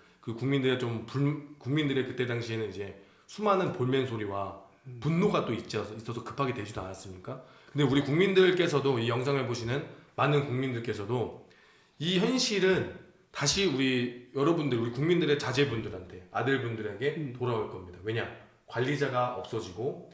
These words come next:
Speaker 1: 관리자가 관리해야 되는 인원들이 늘어나게 되면 그 내에서 또 병영 구조를 일어날 수 있는 거고, 또 관리자의 자질이 떨어지게 되면 또 우리 아들은 그런 사람을 리더로 데리고 있어야 된다는 거거든요. 이거는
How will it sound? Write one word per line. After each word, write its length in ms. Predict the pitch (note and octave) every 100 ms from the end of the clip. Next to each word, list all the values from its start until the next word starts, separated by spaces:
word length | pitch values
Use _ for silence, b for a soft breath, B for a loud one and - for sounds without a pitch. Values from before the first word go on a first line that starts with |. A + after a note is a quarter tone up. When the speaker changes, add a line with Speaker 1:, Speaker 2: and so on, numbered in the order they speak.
| B B B
Speaker 1:
관리자가 540 | - C3 D#3 E3+ D#3 C#3+
관리해야 520 | C3+ B2+ D3 D3+ C#3
되는 200 | B2+ C3+
인원들이 400 | A2+ A#2 A2+ A2+
늘어나게 420 | A#2 C3 B2+ A2
되면 460 | - G2 G#2 F2+ - B B B B
그 120 | - C3
내에서 400 | A2+ G#2+ A#2+ -
또 120 | G#3+
병영 280 | B2+ B2+ A#2+
구조를 280 | A2+ A2+ G#2+
일어날 280 | F#2+ G#2
수 140 | G2+ G2
있는 200 | F#2 G2+
거고, 420 | F2 F#2 F2+ - - _ b -
또 80 | B2+
관리자의 460 | A#2+ B2+ B2 A#2+ -
자질이 360 | G2 G2+ -
떨어지게 420 | D#3 D#3 C3+ A#2
되면 400 | G#2 G#2+ D3 E3+ B B B B -
또 220 | F#3+ F3+
우리 160 | A#2 A2+
아들은 420 | F#2+ A2+ C3+ E3+ - - _ _ _ _ _ -
그런 280 | - C#3+ C#3
사람을 320 | C#3+ C#3+ C3
리더로 580 | A#2+ C3+ B2+ A#2+ - - _ -
데리고 280 | A2 A#2
있어야 200 | G#2+ A2
된다는 260 | F#2+ F#2 E2+
거거든요. 200 | E2+ F2
이거는 360 | B2+ B2 A2+